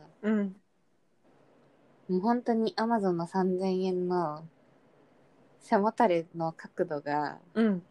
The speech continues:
Speaker 2: 百二十度ぐらいの。
Speaker 1: <laughs>
Speaker 2: これはどういう形の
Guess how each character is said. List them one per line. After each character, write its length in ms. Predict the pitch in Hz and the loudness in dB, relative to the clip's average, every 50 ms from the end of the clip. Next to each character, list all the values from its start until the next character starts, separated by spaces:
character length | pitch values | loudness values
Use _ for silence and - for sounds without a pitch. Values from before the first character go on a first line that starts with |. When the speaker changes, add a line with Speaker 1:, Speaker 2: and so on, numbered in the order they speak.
| _ _ _ _ _ _ | _ _ _ _ _ _
Speaker 2:
百 240 | - 208 196 - 202 | -6 -6 -2 0 0
二 220 | 185 190 190 185 180 | 0 0 0 0 0
十 240 | 196 196 190 185 | 0 0 0 2
度 120 | 180 185 190 | 2 0 0
ぐ 120 | 185 202 185 | 0 -2 -4
ら 120 | 175 160 | -4 -6
い 140 | 151 147 147 151 | -8 -10 -10 -10
の。 320 | 147 147 147 147 - - - _ _ _ _ _ _ _ _ _ _ _ _ _ _ _ - | -10 -10 -10 -10 -14 -16 -20 _ _ _ _ _ _ _ _ _ _ _ _ _ _ _ -2
Speaker 1:
<laughs> 540 | 311 311 381 508 - _ _ _ - 185 - | 2 2 2 2 0 _ _ _ -14 -2 0
Speaker 2:
こ 100 | 226 202 | 2 4
れ 100 | 202 226 | 6 6
は 140 | 233 233 214 | 6 6 6
ど 220 | 180 202 208 233 | 4 2 2 2
う 80 | 247 262 | 2 4
い 180 | 262 262 269 | 4 4 4
う 60 | 269 269 | 4 2
形 600 | - 285 - - 262 339 349 - - 254 247 240 | 0 -4 -4 -4 -6 -6 -8 -10 -10 -12 -10 -10
の 340 | 247 247 240 240 240 - | -8 -8 -6 -6 -6 -8